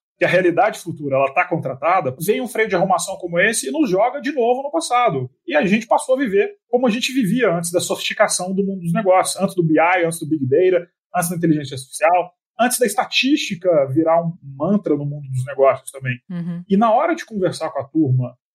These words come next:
Speaker 1: é, os instrumentos sumiram, eu não vejo mais nada à frente, eu preciso reduzir a velocidade até quase parar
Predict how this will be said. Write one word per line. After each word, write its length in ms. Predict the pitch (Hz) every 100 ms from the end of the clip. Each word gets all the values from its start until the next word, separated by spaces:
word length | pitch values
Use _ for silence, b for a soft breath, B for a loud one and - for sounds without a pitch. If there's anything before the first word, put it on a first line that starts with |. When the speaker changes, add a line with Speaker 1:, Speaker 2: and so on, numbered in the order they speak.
| _ -
Speaker 1:
é, 260 | 143 139 143
os 100 | 143
instrumentos 540 | 185 180 175 214 -
sumiram, 480 | - 190 185 151 131
eu 80 | 135
não 120 | 151
vejo 220 | 151 190
mais 240 | 175 175 143
nada 220 | 170 156
à 20 |
frente, 540 | 127 143 143 135 127
eu 100 | 131 135
preciso 260 | - 175
reduzir 320 | 165 175 156
a 20 | 165
velocidade 400 | 165 - 156 143
até 160 | 135
quase 420 | - 180 170 147
parar 480 | 143 131 139 190 160